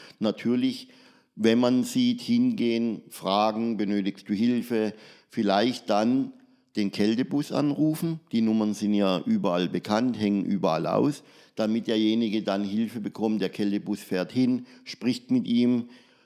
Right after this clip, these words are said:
versucht ihn dann in der Notunterkunft unterzubringen. Das funktioniert im Ke-, im Winter eigentlich auch immer. Und wie kann man noch helfen? Man kann helfen, indem man vielleicht mal fragt, "Möchtest du was trinken?"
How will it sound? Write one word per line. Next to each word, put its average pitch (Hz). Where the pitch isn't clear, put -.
versucht 120
ihn 113
dann 98
in 101
der 98
Notunterkunft 135
unterzubringen. 147
Das 107
funktioniert 107
im 135
Ke-, 147
im 131
Winter 135
eigentlich 131
auch 131
immer. 147
Und 120
wie 110
kann 104
man 107
noch 107
helfen? 143
Man 117
kann 110
helfen, 113
indem 113
man 104
vielleicht 107
mal 107
fragt, 101
"Möchtest 104
du 95
was 92
trinken?" 120